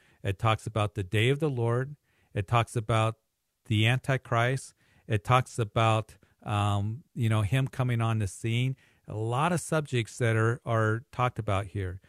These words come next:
So he says, "Concerning the, the coming of the Lord Jesus Christ and our gathering to him," the rapture of the church, "don't be shaken in mind. Don't be troubled by spirit or, you know, or by letters if from us." S-, in other words,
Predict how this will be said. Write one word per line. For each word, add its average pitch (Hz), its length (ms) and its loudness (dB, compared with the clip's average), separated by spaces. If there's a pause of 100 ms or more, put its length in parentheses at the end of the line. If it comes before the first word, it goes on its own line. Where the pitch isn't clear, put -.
(320)
So - 180 2
he 135 120 6
says, 143 360 2
"Concerning 180 640 0
the, 113 380 4
the 107 100 0
coming 170 460 0
of 117 100 2
the 113 120 -2
Lord 107 260 0
Jesus 104 340 -2
Christ 107 340 0
and 113 120 2
our 107 100 4
gathering 127 480 0
to 123 140 0
him," 107 280 2
the 90 100 -8
rapture 107 420 0
of 113 80 0
the 110 80 -2
church, 120 500 0 (500)
"don't 120 300 2
be 156 180 4
shaken 143 600 0
in 147 220 2
mind. 110 460 2 (520)
Don't 117 240 6
be 143 120 4
troubled 147 460 0
by 139 160 2
spirit 107 640 0 (420)
or, 110 420 4 (160)
you 120 140 2
know, 110 220 4
or 117 160 2
by 107 220 2
letters 113 580 2
if 117 140 2
from 110 320 0
us." 98 360 -2
S-, - 180 -20
in 110 260 -2
other 127 180 4
words, 117 360 0